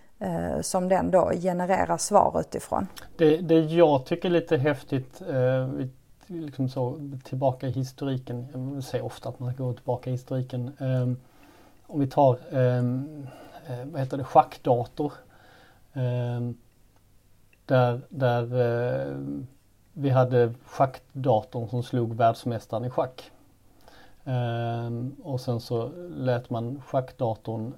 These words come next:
Speaker 2: eh, faktiskt, eh, bli utmanad av andra schackdatorer. Ehm,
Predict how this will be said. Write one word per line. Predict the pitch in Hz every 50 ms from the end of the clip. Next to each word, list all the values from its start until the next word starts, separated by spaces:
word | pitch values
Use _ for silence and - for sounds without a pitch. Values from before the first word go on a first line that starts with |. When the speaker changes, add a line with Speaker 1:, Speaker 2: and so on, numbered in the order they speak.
| - 135
Speaker 2:
eh, | 123 117 117 117 117 120 123 131 131 127 127 127
faktiskt, | - - 120 120 - - 123 110 - - - -
eh, | 151 151 139 123 120
bli | 117 120 120 127
utmanad | 127 139 135 - - 135 113 113 113 117 113 120
av | 113 - -
andra | 139 127 113 107 110 120 117 113 117 135 139 135 131 151 160 143 -
schackdatorer. | - - - 135 127 131 - - 127 113 - - 117 110 110 117 110 113 120 - - 160 135 117
Ehm, | 107 107 107 107 110 113 120